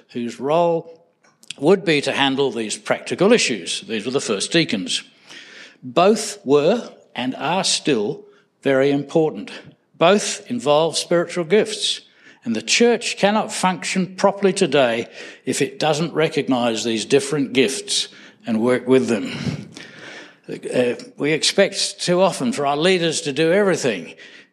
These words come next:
but the church, the leaders need to delegate if the church is to grow. But, and Paul, as you know, um, speaks a lot about this. He had a lot of very good teaching in,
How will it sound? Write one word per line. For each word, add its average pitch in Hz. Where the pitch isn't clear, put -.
but 135
the 143
church, 185
the 156
leaders 196
need 190
to 175
delegate 160
if 135
the 127
church -
is 139
to 135
grow. 147
But, 135
and 143
Paul, 233
as 202
you 196
know, 151
um, 131
speaks -
a 147
lot 165
about 135
this. 113
He 135
had 123
a 135
lot 147
of 139
very 143
good 131
teaching 135
in, 127